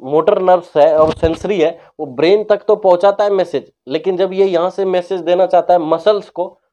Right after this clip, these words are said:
प्रोटीन चेंज करने के लिए कि वो बेंड करे, कॉन्ट्रैक्ट करे, रिलैक्स करे, वो मैसेज पहुंच नहीं पाता है क्योंकि ओवरलोड हो गया करंट का। और ये कारण है कि हम चाहते हुए भी हाथ को नहीं हटा सकते। ये गजब का इसमें प्रोसेस होता है। ये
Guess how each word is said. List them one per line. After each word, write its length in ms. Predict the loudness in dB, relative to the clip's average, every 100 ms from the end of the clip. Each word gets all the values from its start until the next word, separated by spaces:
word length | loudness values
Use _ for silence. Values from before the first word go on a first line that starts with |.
| _ -6
प्रोटीन 360 | -6 -4 -6
चेंज 300 | -2 0 0
करने 280 | 0 0 0
के 100 | -2
लिए 160 | -4 -4
कि 120 | -2
वो 220 | 0 0 -2
बेंड 380 | 2 2 2
करे, 320 | 0 -2 -2 -4 _ _
कॉन्ट्रैक्ट 460 | -4 -4 0 0 0
करे, 240 | -4 -2
रिलैक्स 400 | 0 2 2 2
करे, 220 | -6 -8 -8 -14 _
वो 120 | -6 -2
मैसेज 400 | -2 -2 -4 -8
पहुंच 340 | -8 -6 -6
नहीं 120 | -6
पाता 240 | -6 -6 -6
है 60 |
क्योंकि 260 | -6 -4 -2
ओवरलोड 580 | 2 4 4 4 0 -2
हो 60 |
गया 180 | -6 -8
करंट 320 | -8 -12 -14
का। 160 | _ _ _ _ _ _ _ _ _ _ _
और 100 | -12
ये 300 | -10 -6 -6
कारण 380 | 2 4 6 4
है 120 | 0 -2 -4 _
कि 60 | -6
हम 140 | -4
चाहते 460 | -2 0 0 0 0
हुए 180 | 0 0
भी 140 | -2 -4
हाथ 300 | -2 -4 -4
को 120 | -6
नहीं 360 | -6 -8 -8 -10
हटा 260 | -8 -8
सकते। 440 | -8 _ _ -20 -20 _ _ _ _
ये 80 | -12
गजब 360 | -6 -4 -2 -2
का 140 | -2
इसमें 260 | -2 -4 -12
प्रोसेस 420 | -10 -12 -12 -20 -20
होता 180 | -20
है। 140 | -18 -18
ये 140 | -20